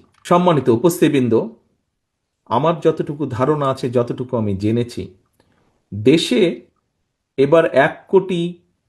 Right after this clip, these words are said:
খুব সম্ভবত এক কোটি পনেরো লক্ষ টন আলু উৎপাদন হয়েছে।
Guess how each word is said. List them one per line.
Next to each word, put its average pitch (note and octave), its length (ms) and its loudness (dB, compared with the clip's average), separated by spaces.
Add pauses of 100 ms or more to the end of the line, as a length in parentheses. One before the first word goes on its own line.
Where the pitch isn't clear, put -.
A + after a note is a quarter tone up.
(300)
খুব F3+ 180 2
সম্ভবত D3 600 -2
এক B2+ 260 0
কোটি D#3+ 200 -4
পনেরো F#3 400 4
লক্ষ F3 300 2
টন C3 260 -2 (220)
আলু C#3 280 4
উৎপাদন G2 640 -2
হয়েছে। E2+ 500 -8